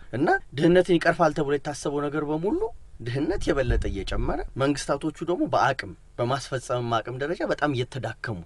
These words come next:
እ፣ የመጡበትን ታሪክ በደንብ ያሳያሉ። በተለይ የመንግስት አቅም በጣም መዳከሙ፣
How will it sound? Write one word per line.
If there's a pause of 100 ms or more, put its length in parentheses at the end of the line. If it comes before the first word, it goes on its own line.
እ፣
የመጡበትን
ታሪክ
በደንብ
ያሳያሉ።
በተለይ
የመንግስት
አቅም
በጣም
መዳከሙ፣